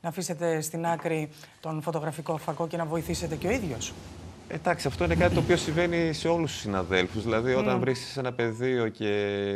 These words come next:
Speaker 2: αισθανθείς ότι εκείνη τη στιγμή είναι σημαντικότερο, ας πούμε, το να δώσεις ένα χέρι βοήθεια, ας πούμε, από το να καθίσεις να φωτογραφίσεις, σαφώς, ας πούμε, θα το κάνεις, εντάξει.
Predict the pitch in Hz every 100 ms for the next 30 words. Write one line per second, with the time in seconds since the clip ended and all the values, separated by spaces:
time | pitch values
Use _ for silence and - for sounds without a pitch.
0 | 98 95 95 95 95 98 98 - 101 98
1 | 104 101 117 - 107 101 98 95 92 92
2 | 92 90 90 90 90 92 90 - 110 110
3 | 117 110 107 113 110 - 107 98 95 104
4 | 98 95 113 101 101 101 104 - 104 98
5 | 107 98 98 107 101 98 95 107 98 -
6 | 98 95 95 90 90 107 101 92 95 98
7 | 95 156 165 160 - 139 151 - 143 135
8 | 135 - 131 113 87 82 - - 95 -
9 | -